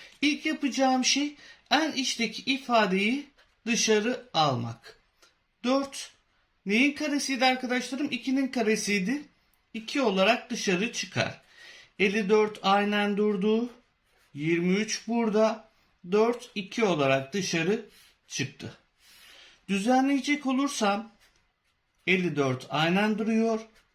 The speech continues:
Yirmi beş oldu. Yirmi beş de arkadaşlar beşin köküydü. Beş olarak dışarı çıkar. Elli dört eksi beş. Yine düzenledim.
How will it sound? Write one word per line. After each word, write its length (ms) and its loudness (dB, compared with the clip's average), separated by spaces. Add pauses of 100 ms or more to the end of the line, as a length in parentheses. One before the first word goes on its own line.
(500)
Yirmi 440 0
beş 480 -2 (360)
oldu. 500 -2 (640)
Yirmi 340 2
beş 260 -2
de 40 2
arkadaşlar 800 0 (420)
beşin 440 2
köküydü. 760 -2 (260)
Beş 360 0
olarak 460 2
dışarı 380 -2
çıkar. 500 -4 (1080)
Elli 360 0
dört 440 0 (340)
eksi 580 -2 (420)
beş. 480 -6 (460)
Yine 320 2
düzenledim. 760 0